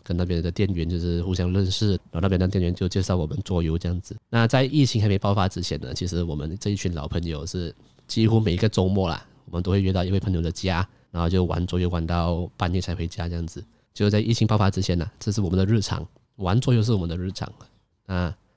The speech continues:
for everyone information，其实麻将也是一种桌游吼。<laughs> 麻将是一种很古老的桌游吼，所以我们在他家玩到半夜的桌游里面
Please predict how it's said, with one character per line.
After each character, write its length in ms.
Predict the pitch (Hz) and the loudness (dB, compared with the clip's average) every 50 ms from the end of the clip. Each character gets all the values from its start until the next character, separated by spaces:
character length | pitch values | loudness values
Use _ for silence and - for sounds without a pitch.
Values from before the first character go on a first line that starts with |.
| _ _ _ | _ _ _
for 360 | - 113 107 101 101 104 104 | 4 4 6 6 6 4 4
everyone 520 | 117 123 123 131 131 127 131 120 127 131 - | 4 4 6 6 6 4 4 4 2 0 0
information， 640 | - 120 123 131 117 117 113 107 - 110 107 113 120 - - | -2 0 2 2 4 4 2 2 2 2 2 0 -2 -6 0
其 100 | - 135 | 2 4
实 120 | 127 139 | 6 6
麻 240 | 131 135 117 101 107 | 6 6 4 4 4
将 120 | 113 127 120 | 4 4 4
也 80 | 95 | 4
是 120 | 92 - 113 | 4 2 2
一 20 | |
种 100 | 95 90 | 2 0
桌 220 | 90 - 87 87 | 0 2 2 2
游 100 | 85 85 | 2 2
吼。 200 | 82 85 78 - - - | 2 0 -2 -4 -6 -12
<laughs> 40 | - - - - - 523 571 622 - - - - - - 605 571 - 311 622 - - - 640 - 202 - - - - 605 - - - 269 - - _ _ | -12 -8 -6 -4 -2 -2 0 0 2 2 2 2 2 0 0 0 -2 -2 -2 -2 -4 -4 -4 -4 -4 -6 -2 -4 -4 -4 -4 -8 -10 -10 -10 -12 _ _
麻 140 | 110 107 123 | 0 0 2
将 240 | - - 180 147 143 | 4 4 4 4 6
是 140 | 139 156 | 6 6
一 40 | 143 | 6
种 200 | 131 - 170 127 | 6 6 4 4
很 200 | - 123 110 107 110 | 4 2 2 2 0
古 240 | - - 113 113 131 | -2 -4 0 2 2
老 180 | 123 131 117 | 4 4 2
的 100 | 104 113 | 2 0
桌 240 | 104 - - 107 101 | -2 0 -2 0 0
游 140 | 104 95 92 | 0 0 -2
吼， 220 | - - 95 98 - - - - - - - | -2 -2 -2 -4 -4 -8 -16 -20 -20 -20 -16
所 160 | - - 127 | 0 4 6
以 60 | 139 127 - | 6 8 8
我 80 | 180 127 | 6 6
们 200 | 110 113 117 131 | 6 4 4 4
在 160 | - 147 135 | 2 2 4
他 140 | 135 127 117 | 4 2 2
家 180 | - - 113 120 | 2 2 2 2
玩 200 | 110 104 107 120 | 4 2 2 2
到 100 | 127 143 | 2 2
半 200 | - 139 131 131 | 2 2 2 2
夜 60 | 135 | 2
的 80 | 120 110 | 2 2
桌 160 | - - 113 | 2 2 4
游 120 | 110 101 110 | 4 4 4
里 160 | 107 98 92 | 2 0 0
面 240 | 107 120 127 127 | 2 4 4 2